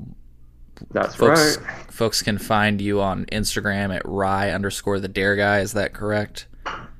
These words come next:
Speaker 1: That is correct.
Speaker 2: Cool. So the GoFundMe is in that, um,
Speaker 1: <laughs>
Speaker 2: description, I know, for sure, folks.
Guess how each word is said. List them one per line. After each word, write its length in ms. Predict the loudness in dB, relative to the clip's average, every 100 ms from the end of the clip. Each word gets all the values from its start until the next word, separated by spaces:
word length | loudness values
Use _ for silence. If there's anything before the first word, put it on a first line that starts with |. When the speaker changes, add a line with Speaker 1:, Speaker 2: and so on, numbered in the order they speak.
| -20 -20 -20 -20 -20 -18 -18 -20 -20 -20 -20 -20 -20 -20 -2
Speaker 1:
That 280 | 0 0 0
is 160 | -2
correct. 720 | -4 -4 -2 -2 -6 -12 -16 -16 -18 -20 -20 -18 -12
Speaker 2:
Cool. 460 | -4 -2 -2 -6 -6
So 200 | -2 0
the 140 | 2
GoFundMe 600 | 4 4 6 2 4 2
is 140 | 2 0
in 220 | 0 0
that, 440 | 0 0 0 -2 -10 -20 -10 -4
um, 380 | -2 -2 -4 -6
Speaker 1:
<laughs> 360 | 2 4 4 2
Speaker 2:
description, 500 | 0 0 2 2 2
I 180 | 2
know, 420 | 0 0 0 0 -2
for 180 | -4 -2
sure, 300 | 0 -2 -2
folks. 540 | 2 2 0 -4 -8